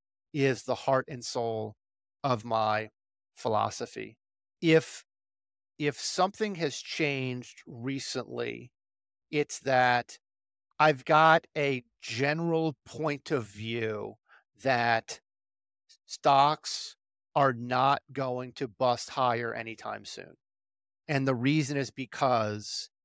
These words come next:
earnings growth, I think, is slowing. And I actually think earnings, you know, should be revised down a bit. And then the other part of that equation is the P E multiple. Well, I don't think the P mul-, P E multiple is going to expand anytime soon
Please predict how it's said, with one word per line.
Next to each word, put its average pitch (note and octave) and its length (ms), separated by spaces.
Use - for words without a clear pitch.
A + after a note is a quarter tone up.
earnings E3+ 480
growth, C#3+ 420
I C#3 140
think, C#3+ 320
is C#3 100
slowing. B2+ 600
And C3+ 140
I C3 60
actually C3+ 340
think C#3 240
earnings, B2+ 560
you B2 120
know, A#2 160
should B2+ 200
be B2 120
revised A2+ 500
down A#2 260
a G#2+ 60
bit. G#2+ 320
And C#3 160
then C#3 140
the C#3 120
other E3+ 220
part D3 260
of B2+ 60
that B2 160
equation C3 420
is A#2+ 80
the C3 120
P D#3+ 340
E F3 40
multiple. A#2+ 560
Well, A#2 380
I D3 80
don't F3 220
think D#3 160
the D3 100
P C3+ 220
mul-, B2+ 200
P C#3 200
E C3+ 40
multiple A#2+ 500
is A#2 140
going A#2+ 300
to A#2+ 160
expand A#2 880
anytime C#3+ 640
soon A2+ 580